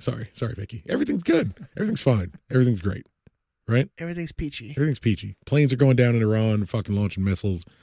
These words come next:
Speaker 1: You know, everything's cool. Everything's good. Right?
Speaker 2: Yeah.
Speaker 1: No one, no one's personally attacking me.
Speaker 2: Yes.
Speaker 1: And that's what's important. No one, uh, you have to be positive. No one's personally attacking me. I'm, I'm protected. I'm protected. It did.
Speaker 2: You
Speaker 1: So
Speaker 2: protected
Speaker 1: I'm
Speaker 2: it?
Speaker 1: good. Yeah.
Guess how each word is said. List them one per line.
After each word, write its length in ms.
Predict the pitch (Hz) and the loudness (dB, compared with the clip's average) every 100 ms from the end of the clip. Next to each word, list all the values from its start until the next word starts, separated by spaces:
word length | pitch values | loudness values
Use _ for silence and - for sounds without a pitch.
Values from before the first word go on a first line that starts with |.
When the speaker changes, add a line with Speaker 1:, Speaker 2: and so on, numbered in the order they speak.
| _ _ _ - | _ _ _ -4
Speaker 1:
You 100 | 120 | -2
know, 180 | 98 90 | -2 -4
everything's 360 | - 151 123 101 | 4 6 6 2
cool. 220 | 107 90 _ - | 0 -2 _ 0
Everything's 260 | 139 123 90 | 4 4 2
good. 240 | 87 90 _ _ _ _ _ | -4 -8 _ _ _ _ _
Right? 220 | 110 131 - _ _ - | 0 0 -2 _ _ -12
Speaker 2:
Yeah. 160 | 165 - _ _ _ | -12 -12 _ _ _
Speaker 1:
No 140 | 135 165 | 8 8
one, 160 | 160 | 8
no 160 | 143 151 | 6 6
one's 160 | 196 - | 6 2
personally 460 | - 156 147 135 | 2 2 4 4
attacking 480 | 113 - 110 107 90 | 2 0 -4 -4 -2
me. 260 | 90 85 - - | -2 -4 -12 -14
Speaker 2:
Yes. 320 | 175 147 - | -14 -12 -6
Speaker 1:
And 80 | 107 | -2
that's 140 | 104 | 0
what's 120 | 101 107 | 0 -2
important. 380 | 82 98 87 - _ | -4 -10 -12 -20 _
No 80 | 208 | -2
one, 140 | 302 311 | -2 -2
uh, 140 | 311 330 302 | -6 -8 -6
you 100 | 180 | -2
have 140 | 294 - | -2 0
to 60 | |
be 120 | 254 | -2
positive. 520 | - 233 233 101 104 - _ _ _ - | 0 -2 -4 -6 -8 -14 _ _ _ 2
No 80 | 135 | 6
one's 200 | 151 135 | 6 4
personally 420 | - 127 113 113 | 2 2 4 2
attacking 420 | 101 92 87 101 101 | 2 -2 -6 -10 -12
me. 180 | 95 _ | -12 _
I'm, 240 | 120 110 92 _ _ - | -4 -4 -4 _ _ -10
I'm 80 | |
protected. 500 | - - 113 - - - _ _ _ - | -8 -2 -2 -2 -10 -20 _ _ _ -8
I'm 60 | |
protected. 440 | - - 131 - 98 | -6 0 0 2 0
It 80 | 87 | -2
did. 220 | 92 - _ _ _ - | -6 -12 _ _ _ -4
Speaker 2:
You 60 | |
Speaker 1:
So 80 | 160 | 0
Speaker 2:
protected 280 | 107 90 202 | 0 0 -2
Speaker 1:
I'm 120 | 208 | -2
Speaker 2:
it? 40 | 226 | -2
Speaker 1:
good. 220 | - - - | -4 -8 -16
Yeah. 180 | - | -16